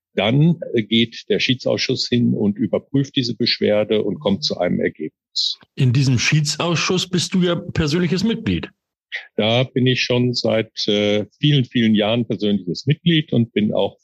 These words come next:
Speaker 1: Vorsitzender dieses Ausschusses. Ja.
Speaker 2: Vorsitzender, okay. Also da, das ist mir an mir vorbeigegangen, Ludger. Entschuldige bitte. <laughs> Die D L R G ist ja auch Gründungsmitglied dieses Spendenrates.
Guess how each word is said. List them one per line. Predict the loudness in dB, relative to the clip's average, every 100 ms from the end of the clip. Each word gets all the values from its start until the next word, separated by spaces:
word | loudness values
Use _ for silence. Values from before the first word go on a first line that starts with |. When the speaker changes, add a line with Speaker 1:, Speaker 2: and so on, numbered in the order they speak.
| -4
Speaker 1:
Vorsitzender | -2 -2 -4 -2
dieses | -2 -4 -6 -8
Ausschusses. | -6 -6 -10 -16 _ -8
Ja. | -4
Speaker 2:
Vorsitzender, | -2 0 0 0 0 0
okay. | 0 -2 -2
Also | -2
da, | 0 -2
das | -2 -2
ist | 0
mir | 0 0
an | 2
mir | 2
vorbeigegangen, | 0 0 0 0 0 0 0
Ludger. | 0 0 0
Entschuldige | 0 0 0 2 0
bitte. | 0 0 0
<laughs> | 0 -2 -2 -2 -2 -2 0 0 0 -2 -2 -4
Die | -2
D | 0 2
L | 0
R |
G | 0 0
ist | 0 -2
ja | -2
auch | -2 -4
Gründungsmitglied | -2 -2 0 0 0 0 0 0 0
dieses | 0 -2
Spendenrates. | -2 -2 -2 -2 -4 -4 -4 -2 -2 -4